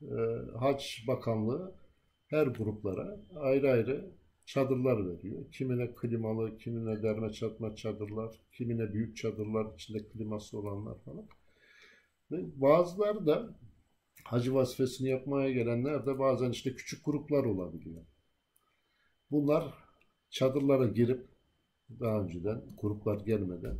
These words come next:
orayı bir nevi işgal etmiş oluyorlar.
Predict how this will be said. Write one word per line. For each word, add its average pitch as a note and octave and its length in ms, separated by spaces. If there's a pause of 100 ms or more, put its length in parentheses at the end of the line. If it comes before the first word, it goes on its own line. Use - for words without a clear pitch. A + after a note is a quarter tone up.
(840)
orayı D3+ 440
bir E3 80
nevi D#3 220
işgal E3+ 380
etmiş - 680 (240)
oluyorlar. F#2+ 500